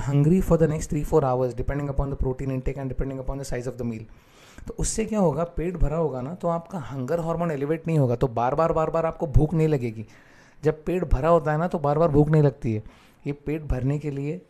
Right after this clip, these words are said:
सबसे बड़ा रीज़न है आपका प्रोटीन इनटेक और आपका वेजिटेबल्स। So make sure that आप वेजिटेबल्स से भागिए मत।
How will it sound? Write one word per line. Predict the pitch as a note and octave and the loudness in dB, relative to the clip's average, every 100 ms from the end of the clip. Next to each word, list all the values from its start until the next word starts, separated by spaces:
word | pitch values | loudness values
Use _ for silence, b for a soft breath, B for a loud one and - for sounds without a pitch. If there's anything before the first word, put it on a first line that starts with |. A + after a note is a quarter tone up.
| _ - | _ -10
सबसे | C#3 - D#3 | -2 0 2
बड़ा | C#3 C#3 | 2 2
रीज़न | C3 B2 C3 | 0 -2 0
है | C3+ | 0
आपका | C#3+ B2 - | -2 -6 -4
प्रोटीन | - B2+ A#2+ C#3 | -2 -2 -2 -2
इनटेक | C#3 C#3 D3+ - | -4 -6 -10 -12
और | - B2 | -10 -8
आपका | A#2 - B2+ | -8 -4 -4
वेजिटेबल्स। | A2 A2 A2+ A#2+ A2+ A2 B B B - | -2 -4 0 0 0 -2 B B B -6
So | C3+ | -2
make | D3 | -2
sure | - D#3 | 0 0
that | C#3+ C#3+ | 2 0
आप | C3 | -2
वेजिटेबल्स | A#2+ - C#3 C#3+ C#3+ | -4 -4 -6 -4 -4
से | D3 | -6
भागिए | A2 F2 A2 B2 C#3+ | -6 -6 -6 -4 -4
मत। | A2+ - | -6 -10